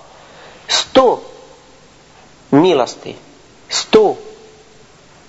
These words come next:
степеней, сто видов". И он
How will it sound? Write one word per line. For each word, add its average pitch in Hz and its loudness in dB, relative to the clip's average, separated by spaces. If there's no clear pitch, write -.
степеней, 160 0
сто 220 0
видов". 147 -4
И 196 4
он 254 2